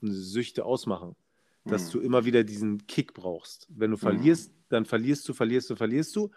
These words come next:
Speaker 1: Aber du hörst nicht auf, sondern du willst ja wieder gewinnen.
Speaker 2: Irgendwann gewinnst du und dann denkst du, okay, jetzt,
Speaker 1: Du bist
Speaker 2: jetzt
Speaker 1: der
Speaker 2: geht's
Speaker 1: König.
Speaker 2: los. Ja.
Speaker 1: Geilstes Gefühl der Welt.
Speaker 2: Dieses einmal gewinnen tötet einfach hundertmal verlieren.
Speaker 1: Ja, genau.
Speaker 2: Du vergisst
Speaker 1: Darum
Speaker 2: es.
Speaker 1: ist ja,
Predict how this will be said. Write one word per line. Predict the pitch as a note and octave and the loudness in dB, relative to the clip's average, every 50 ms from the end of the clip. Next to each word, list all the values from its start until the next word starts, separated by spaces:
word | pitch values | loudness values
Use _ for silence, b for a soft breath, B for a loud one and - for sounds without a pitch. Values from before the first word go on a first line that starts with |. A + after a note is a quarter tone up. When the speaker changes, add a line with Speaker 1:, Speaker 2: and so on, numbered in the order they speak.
| b b b b b b b | b b b b b b b
Speaker 1:
Aber | b A#2 A#2 | b 2 6
du | B2 B2 | 8 10
hörst | B2+ B2+ B2+ - | 8 8 6 2
nicht | A2 - - | -6 -6 -4
auf, | C3 C3+ C3 A#2 - | 0 0 0 0 0
sondern | - A2+ A2 A2 G#2 | -2 -4 -4 -2 -4
du | G#2+ G#2 | -4 -4
willst | A#2+ C3 B2+ - | -4 -4 -4 -2
ja | C3 A2 | -4 -4
wieder | A2+ A2+ A2+ G#2 | -2 -2 -2 -2
gewinnen. | G2 G2 G#2 A#2 A2 F2+ - _ _ _ _ - - | -2 -2 -4 -4 -4 -4 -8 _ _ _ _ -2 2
Speaker 2:
Irgendwann | G#2+ A#2 B2+ B2 B2 A#2 | 4 6 8 8 8 8
gewinnst | A2+ G#2+ G#2 B2+ C#3 D3 - - | 8 8 8 8 6 6 2 4
du | - C#3+ C3+ | 6 6 8
und | B2 A2+ | 8 6
dann | A2 G#2+ G#2 | 6 4 4
denkst | G2 G#2 G#2+ A2 - - | 4 4 2 2 0 0
du, | - G2+ | 0 0
okay, | G2 - - A2 G2+ G2+ | 0 0 2 4 6 6
jetzt, | G2+ G2 - D#3 | 4 4 2 0
Speaker 1:
Du | C#3+ C3+ | 0 2
bist | C#3 | 2
Speaker 2:
jetzt | A2 G#2+ - | 2 6 6
Speaker 1:
der | D3 A2+ | 6 6
Speaker 2:
geht's | - | 8
Speaker 1:
König. | - D3 C#3 B2 | 6 8 8 8
Speaker 2:
los. | G#2 G2+ G2 G2 - - - - | 8 6 6 4 0 -6 -8 -6
Ja. | - G2 G2 | -2 0 2
Speaker 1:
Geilstes | G2 D3 C#3+ C#3+ D3 C#3 - - - - | 4 6 6 4 4 0 -4 -16 -12 -10
Gefühl | C#3 A#2+ - - B2+ A#2 | -10 -8 -4 -4 -2 -2
der | A2+ G#2+ G#2 | -2 -2 -2
Welt. | G2+ G2 F#2+ - _ _ - B B B B B - | -4 -6 -10 -12 _ _ -18 B B B B B 4
Speaker 2:
Dieses | A#2+ A#2 A#2+ A#2+ A#2+ - | 8 8 8 8 6 6
einmal | - A#2 C3 C#3+ D3+ D3+ C#3+ B2 | 6 8 8 10 10 8 8 8
gewinnen | B2+ A#2+ A#2 A#2+ C3+ C#3+ D3 D3+ D#3 - - - _ _ _ _ _ _ - - - | 6 4 6 6 6 6 6 2 -2 -4 -10 -20 _ _ _ _ _ _ -18 -10 0
tötet | - - C3+ C#3+ C3+ C3+ A#2 - | 6 8 8 8 10 8 6 6
einfach | - G#2 A#2 A#2+ - A#2 - - - | 6 4 4 4 2 -2 0 2 2
hundertmal | C3+ C3+ C3 A#2+ - G#2+ G#2+ G#2 G#2+ | 4 6 6 6 6 6 4 4 4
verlieren. | G#2+ - G2+ G2 G2 G2+ G2 G2+ - _ _ _ - | 2 2 0 2 2 0 -2 -4 -8 _ _ _ -4
Speaker 1:
Ja, | C3 E3 G#3+ B3+ | -2 0 0 0
genau. | C4+ A3 A3+ A3 G3+ A#2+ - _ _ _ | 0 -2 -2 -4 -4 -6 -8 _ _ _
Speaker 2:
Du | - - | -6 -2
vergisst | - - A2 G#2 C3 B2+ - - | 2 4 6 6 6 4 4 0
Speaker 1:
Darum | - F#2+ | -2 -2
Speaker 2:
es. | - - | -4 -4
Speaker 1:
ist | - | -10
ja, | F3+ | -10